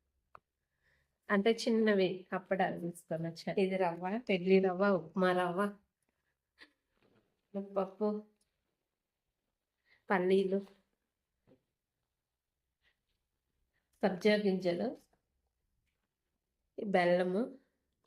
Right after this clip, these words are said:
బాస్మతి రైస్ విడిగా తెచ్చాను. బాస్మతి రైస్ అయితే రెండు కిలోలు తెచ్చాను. ఇది ఒక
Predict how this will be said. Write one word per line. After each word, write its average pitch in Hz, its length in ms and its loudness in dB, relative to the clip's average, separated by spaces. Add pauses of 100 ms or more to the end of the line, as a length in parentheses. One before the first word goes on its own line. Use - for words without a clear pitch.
(480)
బాస్మతి 214 580 2
రైస్ 175 280 0 (720)
విడిగా 202 360 6
తెచ్చాను. 220 440 0 (100)
బాస్మతి 208 560 2
రైస్ 190 220 2
అయితే 196 140 0 (100)
రెండు 190 240 2
కిలోలు 190 320 2
తెచ్చాను. 180 380 -6 (1400)
ఇది 214 140 4
ఒక 214 180 0